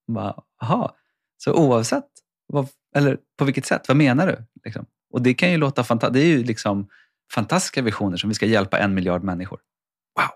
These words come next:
vilken grej. Liksom. Hjälpa en miljard människor, det är helt ofattbart.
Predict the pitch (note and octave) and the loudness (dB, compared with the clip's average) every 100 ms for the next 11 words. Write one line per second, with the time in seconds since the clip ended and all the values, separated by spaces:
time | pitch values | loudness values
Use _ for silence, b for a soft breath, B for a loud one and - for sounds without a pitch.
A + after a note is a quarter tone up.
0 | _ _ - F2+ - - - - - - | _ _ -14 -14 -6 -6 -6 -12 -20 -8
1 | B2 C#3+ - - - A2 A2 A#2+ B2 G#2 | -6 -6 -8 -12 -8 -8 -6 -8 -8 -6
2 | F2 F2 - A#2+ A#2 C3+ - F#2+ G#2+ - | -6 -8 -4 -4 -4 -8 -10 -10 -12 -10
3 | G#3+ - _ _ _ - A2+ - - - | -10 -10 _ _ _ -6 -6 -8 -10 -8
4 | - | -8